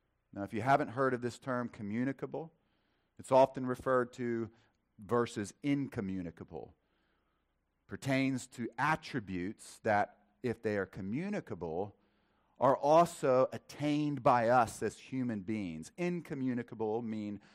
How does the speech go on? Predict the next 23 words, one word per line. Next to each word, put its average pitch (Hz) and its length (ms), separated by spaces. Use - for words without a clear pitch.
attributes 98 680
that 92 120
only 90 300
belong 80 540
to - 40
God. 76 360
And 127 100
because 185 760
this 156 280
attribute 165 540
of 127 120
humility 135 640
is 98 100
communicable, 104 800
he 175 140
calls 190 680
us 139 680
to - 80
practice 160 580
and 101 120
do 110 160
the 104 120
same. 87 400